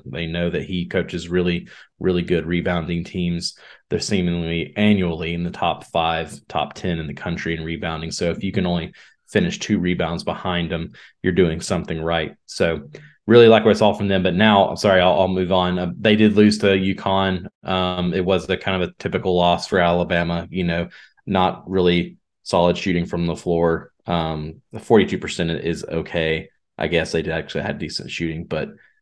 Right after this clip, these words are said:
their defense just wasn't there. There, there was effort. They fought very hard to the end, but, um, to use a cliche,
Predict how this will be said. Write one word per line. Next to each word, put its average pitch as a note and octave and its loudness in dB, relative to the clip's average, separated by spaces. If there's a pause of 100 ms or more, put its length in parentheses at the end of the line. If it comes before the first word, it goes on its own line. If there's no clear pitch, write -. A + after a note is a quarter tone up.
(260)
their F2+ 6
defense F2 -2
just E2+ -10
wasn't E2+ -2
there. E2 -2
There, E2 -2
there F2 0
was G#2+ 6
effort. F#2+ 4
They F2 0
fought F2 0 (200)
very F2 0
hard F2 -2
to F#2 -6
the D#2+ -6
end, F2 -2
but, E2 -6 (400)
um, D2+ -6
to F2+ -4
use E2 -2
a D2+ -10
cliche, E2+ -2